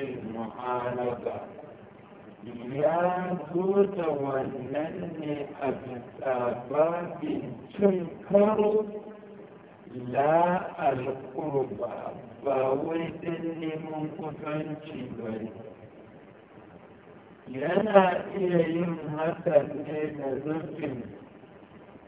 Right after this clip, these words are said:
zai yi haka ne tun da Allah na son sadaka, tun da Allah na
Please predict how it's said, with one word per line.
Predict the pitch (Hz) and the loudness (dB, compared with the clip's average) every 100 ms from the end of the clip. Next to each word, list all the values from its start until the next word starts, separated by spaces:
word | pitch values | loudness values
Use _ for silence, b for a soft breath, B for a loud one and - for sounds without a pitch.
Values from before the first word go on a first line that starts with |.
| - - - - 123 113 - 127 | -20 -20 -20 -20 -16 -16 -14 -6
zai | 151 175 170 165 | -4 -2 -4 -6
yi | 156 151 | -2 -2
haka | 151 156 151 - 139 | 0 -4 -4 -6 -6
ne | 127 131 123 135 | -4 -4 -6 -8
tun | - 170 170 165 | -8 -8 -8 -4
da | 147 - - | -2 -2 -4
Allah | 143 147 147 143 139 139 143 135 | -4 -4 -4 -2 -2 0 -2 -2
na | 135 123 113 - | -4 -4 -8 -8
son | 139 131 120 - - | -4 -4 -4 -10 -6
sadaka, | 120 120 117 123 - 120 107 - - - - - - 104 - - - - - - - - | -2 -2 -2 -2 -2 -4 -8 -10 -14 -18 -18 -20 -20 -20 -18 -20 -20 -20 -20 -20 -20 -18
tun | - 165 175 170 | -4 -2 0 -2
da | 160 151 | 0 0
Allah | - 156 156 160 147 151 151 151 | 0 0 0 0 6 8 8 6
na | 147 | 0